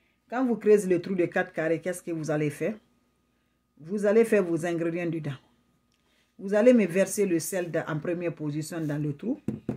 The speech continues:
Vous finissez de verser le sel dans le trou, qu'est-ce que vous allez faire ? Le miel pur aussi va dedans, le quatre litres de miel pur, ça va dans le trou. Vous allez parler le V.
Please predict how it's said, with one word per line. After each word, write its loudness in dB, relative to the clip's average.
Vous -4
finissez 2
de 4
verser 0
le -2
sel -6
dans -2
le -6
trou, -8
qu'est-ce -10
que -8
vous -6
allez -2
faire ? -6
Le -4
miel 2
pur -2
aussi -4
va 2
dedans, 0
le -2
quatre -4
litres -8
de -4
miel -4
pur, -10
ça -10
va -4
dans -2
le -2
trou. -6
Vous -6
allez 8
parler 2
le 2
V. 2